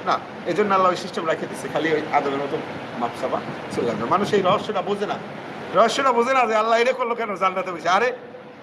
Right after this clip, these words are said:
প্র্যাকটিক্যাল না দেখাইলে আমরা এখন মাপ চাইতাম কীভাবে, তাই না?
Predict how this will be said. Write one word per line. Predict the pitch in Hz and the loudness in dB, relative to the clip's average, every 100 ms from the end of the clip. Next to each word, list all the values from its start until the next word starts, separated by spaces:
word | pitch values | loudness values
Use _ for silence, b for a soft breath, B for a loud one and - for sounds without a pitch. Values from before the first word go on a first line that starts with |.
| - - - | -18 -12 -2
প্র্যাকটিক্যাল | 190 - 233 254 | -2 -2 -4 -2
না | 220 196 | 2 2
দেখাইলে | 208 233 240 | 0 0 0
আমরা | 214 220 | 0 0
এখন | 226 226 | -4 -2
মাপ | 196 208 | -2 0
চাইতাম | 226 196 170 - | -2 -6 -8 -10
কীভাবে, | 117 - 107 | -12 -10 -6
তাই | 143 | -2
না? | 240 | 0